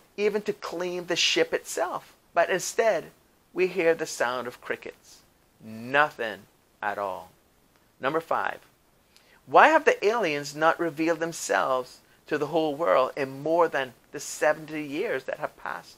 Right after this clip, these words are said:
now? Number six, if it was the Earthlings who, who discovered them, the aliens, would we not have revealed ourselves to them?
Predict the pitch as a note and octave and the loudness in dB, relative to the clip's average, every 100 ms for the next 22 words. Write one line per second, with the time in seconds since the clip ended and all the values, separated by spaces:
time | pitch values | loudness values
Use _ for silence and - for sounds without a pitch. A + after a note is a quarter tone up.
0 | - - _ _ _ _ _ _ _ _ | -20 -20 _ _ _ _ _ _ _ _
1 | _ _ _ _ _ _ _ _ _ - | _ _ _ _ _ _ _ _ _ -20
2 | _ _ _ _ _ _ _ - D#3+ F#3+ | _ _ _ _ _ _ _ -6 -4 -2
3 | - D3+ - - _ _ E3 F3 A3 A#3+ | 0 -2 -2 -20 _ _ 0 4 6 6
4 | G#3 - D3 - - F#4 - C#3+ A2 A#2 | 6 4 0 4 6 4 2 -6 -6 -8
5 | - - D3 C#3 C#3 D3 C3+ B2+ - B2 | -12 -4 0 0 -2 -6 -4 -6 0 0
6 | A#2+ G2+ E2+ E3+ B2+ G#2 D3+ _ A2 - | 2 -4 4 4 4 0 -6 _ -4 0
7 | C3 D#2+ F2 C3+ - _ _ - C#3 D#3+ | 0 -2 -8 -12 -20 _ _ -8 0 0
8 | E3 G#3+ G3+ _ D#3+ E3 - D3 C#3+ C3 | 2 -2 -4 _ 2 2 4 0 0 -4
9 | B2+ B2+ C3 - B2+ B2+ - C3+ C#3 - | -4 -2 -4 -2 0 0 0 -2 -2 -4
10 | D3 C#3 - | -10 -6 -8